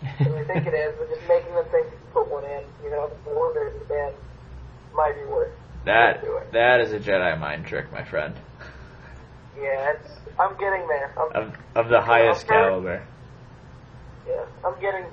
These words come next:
Speaker 1: you know, I'm, I'm trying to play next level, but it mostly ends up just trying to screw with people. So,
Speaker 2: <laughs> So, um,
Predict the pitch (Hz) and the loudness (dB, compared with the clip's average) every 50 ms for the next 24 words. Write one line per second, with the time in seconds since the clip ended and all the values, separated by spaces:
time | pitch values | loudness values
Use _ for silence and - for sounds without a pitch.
0 | 147 156 160 - - 151 156 - - 180 180 - 226 226 220 220 220 220 196 190 | -6 -4 -2 -2 0 -2 -2 0 0 0 2 4 6 6 6 6 4 2 2 2
1 | 185 175 175 - 175 175 175 170 165 160 160 160 160 156 - - - - - - | 2 0 0 0 2 4 4 6 8 8 8 8 6 4 0 -6 -16 -18 -18 -18
2 | - - - - - - - 175 170 - - 185 180 180 180 - - - - - | -20 -20 -20 -10 -2 4 4 6 6 4 2 2 4 4 4 2 0 -2 0 0
3 | - - 170 151 - - - - - - - - - - - 117 123 - - - | 2 2 2 0 -2 -4 -6 -6 -6 -6 -6 -8 -12 -12 -12 -10 -8 -8 -8 -10
4 | - - - - - - - - 139 - - 208 175 - - 196 - - - 185 | -12 -14 -12 -10 -10 -8 -4 -4 -4 0 2 4 4 4 4 2 2 2 2 0
5 | - - - - - - - - - - - - - - - - - - - - | 0 -2 -6 -10 -14 -18 -18 -18 -18 -18 -20 -20 -20 -20 -20 -20 -20 -20 -14 -2
6 | - 139 139 135 131 127 127 127 120 120 - - - - 113 113 110 110 107 107 | 4 6 6 8 8 6 6 6 4 4 2 0 0 0 2 4 4 4 4 4
7 | 107 104 104 104 104 104 - | 4 2 2 -2 -8 -12 -12